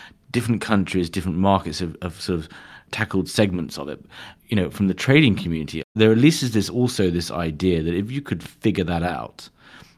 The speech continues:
if you could truly understand that sort of, you get the demand side management right and understand down to the household level sort of how different con-, you know,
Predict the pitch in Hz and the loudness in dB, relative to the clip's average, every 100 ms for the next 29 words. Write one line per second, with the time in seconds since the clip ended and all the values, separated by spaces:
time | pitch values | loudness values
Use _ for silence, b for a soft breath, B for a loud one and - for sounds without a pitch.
0 | - 107 107 104 107 85 - 123 123 113 | -4 0 2 2 -2 -4 -2 6 6 6
1 | 98 95 87 - 92 85 85 80 - 82 | 4 2 0 -4 -2 -2 -2 -4 -8 -10
2 | - - 85 82 B B B _ 80 90 | -10 -10 -10 -10 B B B _ -12 -12
3 | - 110 95 82 90 95 92 90 90 82 | -4 -4 -2 -6 0 2 2 0 -2 0
4 | 87 82 85 80 87 90 87 85 90 98 | -2 -4 -8 -6 0 2 0 0 0 2
5 | 90 - 92 90 82 B B B - 98 | 0 0 0 0 -4 B B B -2 -2
6 | 85 87 101 92 95 85 85 82 85 82 | -2 -2 0 0 0 -2 0 0 -2 -4
7 | 82 90 85 87 90 85 87 87 80 | -6 -6 -4 -4 -4 -4 -6 -6 -8